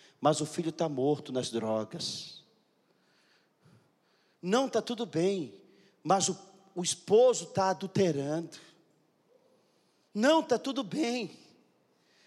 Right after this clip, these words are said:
mas tem um filho que não tá seguindo a Jesus, mas tá tudo bem. O que é tá tudo bem pra você, irmão? Tá tudo bem é ter uma casa bonita, é ter um apartamento bonito, um carro chique?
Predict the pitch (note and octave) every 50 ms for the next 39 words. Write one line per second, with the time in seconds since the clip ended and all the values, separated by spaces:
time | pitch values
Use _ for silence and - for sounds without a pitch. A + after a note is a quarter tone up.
0 | _ _ - G#3+ A#3 - - - C4 B3+ A#3 F#3 - - C#4 C4+ B3+ - - B3
1 | B3+ A#3+ - B3 A#3 - - B3+ F#3+ G#3 B3+ A#3+ C4 B3 - C#4 E4 E4 - -
2 | C4 C#4+ F4 - - B3+ B3+ - - F4 - C#4+ C4+ D4 D4+ D4 C#4 C4+ D4 D#4
3 | E4+ E4+ - - - - _ _ _ _ _ _ _ _ _ _ _ _ _ _
4 | _ _ _ _ _ _ _ _ - A#3+ - - E4 A4+ A4 - - C#4+ - C4
5 | A#3 G#3+ A3 E3 D#4 D4 C4+ - F#3 E3+ E3 F3+ D#3 - - F3+ D#3 C#3+ B2 A2
6 | G#2+ A2 F#2+ F2+ _ _ _ _ _ _ _ _ _ _ _ _ _ _ _ _
7 | _ _ _ _ _ _ _ _ _ - F#3 F3+ - C4+ A3+ A3+ F#3+ C#3+ E3+ F3+
8 | A#3 C4+ A#3+ E3 A2+ - - - - - - - _ - E3 E3 - A#3+ A3+ G#3+
9 | G3 F3 - - G#3 A3+ A3 - G3 E3 C#3+ D#3+ C#3+ D3 F3 B3 C#4 C4 - D3+
10 | - G#3+ A3 G3+ G#3+ A3+ G3+ - - F#3 F3 G#3 A3 - G#3+ F3 D3+ D#3 D3 D3
11 | A3 F4 F#4+ F#4 - - E3 A#2+ - A#3+ A#3 A3 E3+ F3+ - - - - A3+ C#4+
12 | E4 E4 E4 - - - - - -